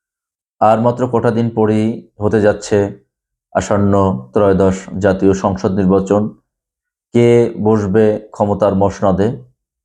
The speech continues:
সেজন্য মুখিয়ে আছে দুটি দল। বিএনপি নেতৃত্বাধীন তাদের কয়েকটি ছোট ছোট দল নিয়ে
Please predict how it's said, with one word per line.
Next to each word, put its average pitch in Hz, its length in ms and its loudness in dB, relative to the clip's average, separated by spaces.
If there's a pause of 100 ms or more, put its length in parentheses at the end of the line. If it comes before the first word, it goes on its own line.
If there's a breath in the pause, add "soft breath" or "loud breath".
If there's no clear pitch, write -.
(140)
সেজন্য 101 340 2
মুখিয়ে 104 480 2
আছে 101 320 0 (540)
দুটি 95 420 0 (380)
দল। 98 260 2 (680 loud breath)
বিএনপি 107 560 2 (160)
নেতৃত্বাধীন 98 680 0 (260)
তাদের 98 300 2
কয়েকটি 95 480 0
ছোট 98 160 -2
ছোট 95 220 -2
দল 98 280 2
নিয়ে 98 240 0